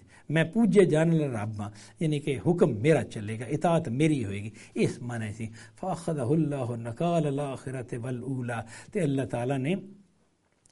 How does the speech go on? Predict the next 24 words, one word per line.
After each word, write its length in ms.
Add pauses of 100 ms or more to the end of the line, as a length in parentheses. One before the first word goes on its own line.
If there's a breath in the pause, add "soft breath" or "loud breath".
(140)
ਉਹਨੂੰ 220
ਪਕੜਿਆ 540 (380 loud breath)
ਅਜ਼ਾ-, 200
ਆਖਰਤ 440
ਦੇ 240
ਅਜ਼ਾਬ 280
ਵਿੱਚ 140 (340 loud breath)
ਤੇ 480
ਵਲ 200
ਊਲਾ 320
ਤੇ 260
ਦੁਨੀਆ 360
ਦੇ 160
ਅਜ਼ਾਬ 260
ਵਿੱਚ, 160
ਯਾਨੀ 160
ਕਿ 100
ਦੋ 460
ਅਜ਼ਾਬ 300
ਫਿਰੌਨ 440
ਤੇ 140
ਨਾਜ਼ਲ 280
ਕੀਤੇ 360
ਗਏ। 160